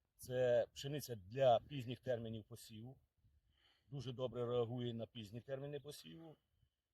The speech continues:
інтенсивно розвивається в осінній період, потужно формуючи,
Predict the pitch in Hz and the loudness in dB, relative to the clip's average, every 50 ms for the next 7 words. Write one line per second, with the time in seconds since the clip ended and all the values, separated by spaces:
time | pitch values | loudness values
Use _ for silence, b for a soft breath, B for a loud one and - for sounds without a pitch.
0 | _ _ _ _ _ - 143 127 - 143 127 - 160 160 147 139 131 123 123 113 | _ _ _ _ _ -8 -8 -8 -6 -8 -10 -8 -8 -6 -4 -4 -2 -4 -4 -4
1 | 123 127 127 127 127 123 117 - 117 117 120 117 - - 123 117 117 113 - - | -4 -2 2 4 6 4 4 2 -4 -6 -6 -8 -8 -8 -8 -6 -6 -8 -8 -8
2 | 113 110 123 143 160 165 165 - _ _ _ _ _ _ _ _ _ _ _ - | -6 -4 -4 -2 -2 -4 -6 -8 _ _ _ _ _ _ _ _ _ _ _ -12
3 | 127 - - 151 151 123 151 127 - - 120 117 123 135 139 139 139 127 - - | -12 -10 -8 -10 -8 -6 -6 -6 -6 -8 -10 -8 -6 -4 -4 -2 -4 -4 -6 -8
4 | 127 127 127 117 | -10 -8 -8 -8